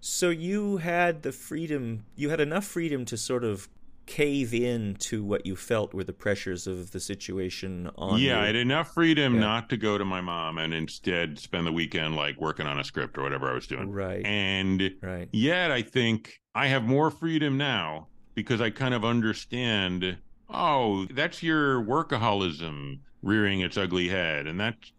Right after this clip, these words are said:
Speaker 2: you,
Speaker 1: Uh-huh.
Speaker 2: that comes from your anxiety, and you understand why you're anxious, and why don't you deal with that anxiety instead of covering it over?"
Speaker 1: Yeah.
Speaker 2: So that makes me feel more free.
Speaker 1: Right. Yeah.
Speaker 2: But is, but what does that mean? More free, less free?
Speaker 1: Yeah,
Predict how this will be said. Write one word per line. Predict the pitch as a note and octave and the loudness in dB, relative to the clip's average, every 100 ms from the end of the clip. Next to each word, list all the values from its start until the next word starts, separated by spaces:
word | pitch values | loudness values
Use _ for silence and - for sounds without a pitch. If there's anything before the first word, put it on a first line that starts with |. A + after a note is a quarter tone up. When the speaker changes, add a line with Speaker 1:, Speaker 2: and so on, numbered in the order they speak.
| - | -2
Speaker 2:
you, | C3+ | -2
Speaker 1:
Uh-huh. | F#2+ G2+ G2 | -2 -4 -2
Speaker 2:
that | D3 - | -2 0
comes | D3+ C#3 | -2 0
from | D3+ | 0
your | C3 C3 | 2 2
anxiety, | B2 A2 C3+ C#3+ C3 G2+ F2+ | 2 2 0 2 2 0 -2
and | G#2 | -2
you | C#3 | -2
understand | C3+ B2+ - B2 B2 | -2 -4 -6 -6 -2
why | G#2+ | -2
you're | G2 F#2+ | 0 0
anxious, | F2+ F2 E2+ - | -2 -2 -4 -2
and | G2 | -2
why | G#2+ | -2
don't | A#2 | 0
you | A#2 | 0
deal | G2+ A2+ A2+ | 0 2 2
with | G2+ | 2
that | G#2 | 0
anxiety | G2 F2+ G2+ G#2+ G#2 F#2+ | 0 0 0 2 2 2
instead | E2+ - | 0 -4
of | F2 - | -4 -4
covering | F#2+ F#2 F#2+ | -2 2 2
it | F2+ | 2
over?" | F2+ G2 F2 D2+ | 2 2 2 0
Speaker 1:
Yeah. | C3 A#2+ G#2+ G#2 | 2 0 0 0
Speaker 2:
So | C3+ | 2
that | C#3+ | 2
makes | E3 D#3 | 2 2
me | D#3 C#3 | 2 2
feel | D#3+ D3+ B2 | 4 4 6
more | C3 E3+ F#3+ | 6 6 6
free. | D#3+ F2 C#2+ C2+ | 2 -4 -8 -6
Speaker 1:
Right. | B2 A2+ F#2+ D2+ - - - | 0 2 2 -2 -16 -20 -6
Yeah. | A#2+ B2 G2+ - - - - | 4 4 4 0 -10 -8 -2
Speaker 2:
But | A#2+ | 2
is, | C3 C3+ | 2 0
but | A2+ C#3 | 0 4
what | F#3 | 6
does | G#3+ | 6
that | F#3 E3 | 4 4
mean? | G3 B2 | 4 4
More | G#2 A2 A2+ | 4 4 4
free, | - A2 G2 F2+ | 2 0 2 0
less | G2 - | -2 -2
free? | - F#2+ E2+ - | -6 -4 -4 -4
Speaker 1:
Yeah, | C#3 D3+ C3+ | 2 4 4